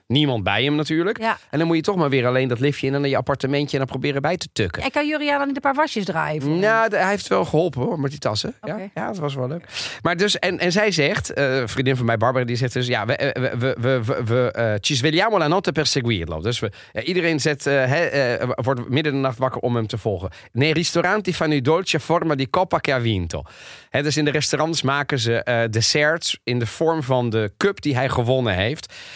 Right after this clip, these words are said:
Speaker 1: Eh, hoe kan het nou dat om, hè, het, het, het, je kunt niet, niet van hem houden. Hij is aardig,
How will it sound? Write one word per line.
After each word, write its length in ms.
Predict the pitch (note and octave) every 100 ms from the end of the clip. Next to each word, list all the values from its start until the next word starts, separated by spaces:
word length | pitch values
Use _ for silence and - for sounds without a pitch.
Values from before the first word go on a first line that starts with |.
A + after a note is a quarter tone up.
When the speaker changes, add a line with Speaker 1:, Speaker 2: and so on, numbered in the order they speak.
| - - -
Speaker 1:
Eh, 480 | C3+ C3 B2 A#2+ B2
hoe 280 | A#2+ E3+ G3+
kan 180 | G3 F3+
het 100 | C#3
nou 180 | C#3
dat 120 | C#3 -
om, 260 | C#3+ C3 -
hè, 220 | - A2 B2+
het, 60 | B2+ -
het, 120 | C3 -
het, 80 | C3
je 180 | A#2 B2+
kunt 200 | E3 C3
niet, 240 | C#3 -
niet 200 | B2 F3
van 120 | F#3
hem 100 | F3+
houden. 400 | D3+ E3 F#3 G#3+ - -
Hij 180 | - A#2
is 140 | A2+ -
aardig, 560 | D#3 E3 E3 D#3 D#3